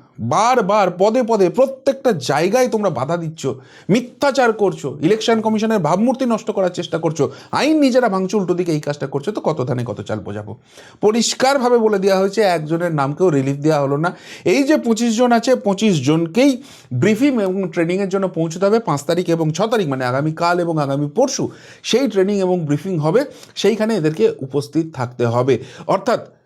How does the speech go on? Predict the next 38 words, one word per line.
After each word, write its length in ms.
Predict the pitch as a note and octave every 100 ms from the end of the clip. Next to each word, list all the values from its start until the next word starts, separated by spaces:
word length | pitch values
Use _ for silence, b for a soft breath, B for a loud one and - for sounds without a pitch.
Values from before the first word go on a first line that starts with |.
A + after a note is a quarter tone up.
| _ _ G#2
নবান্ন 480 | B2 E3 G#3+ B3
যতই 320 | A3 G3 A#3+ A3
বলার 240 | F3+ F#3 F#3
চেষ্টা 280 | F3 -
করুক, 340 | F3+ F3+ E3 - b b b
যতই 320 | - E3 B3+
দিদিমণির 540 | G#3 A3 A3 A#3 A#3+
দল 180 | G3 A3+
নাটক 280 | G#3+ G3 G3
করার 200 | G#3+ G#3 G3+
চেষ্টা 280 | G3 F#3+
করুক, 280 | F#3+ F3+ D#3
ultimately 720 | - C#3+ D#3 F3 F3+ G3 A#3+ F#3 -
ঘেঁচু 280 | B2 B2
হয়েছে, 340 | C#3+ B2 A#2+ A2
ঘেঁচু 460 | G#2+ C3 C3+ D#3
ইলেকশন 380 | C3+ C3+ - D3
কমিশন 400 | C#3 C3+ C#3+ G#3+
তাদের 300 | G3+ A#2 B2+
মোটেই 340 | B2 B2+ D3 D#3+
আছে 200 | D#3+ B3+ B B
এবং 180 | C3 B2+
স্বচ্ছ 360 | B2 A3 A#3 -
নির্বাচন 560 | C4+ F#3+ F#3+ G3 G3+ C#3+ B B
পশ্চিমবঙ্গকে 640 | E3+ E3 G3 F#3 F#3 F3+ F#3
যে 60 |
উপহার 340 | E3+ C#3+ D3+ D3+
দেওয়া 200 | D#3 C#3+
হবে 380 | A2 E3+ A#3+ D3 B -
এবং 180 | D3+
সেখানে 400 | D3+ D#3+ F3+ G#3
কোনো 420 | C3+ D#3 A3 D#4+ F4
রকম 300 | D4+ C#4+ A3+
বেয়াদবি 400 | G#3+ G3 G3 G3
সহ্য 320 | F3+ D#3 D#3
করা 180 | D#3+ B2+
হবে 220 | C3 C3+
না, 160 | B2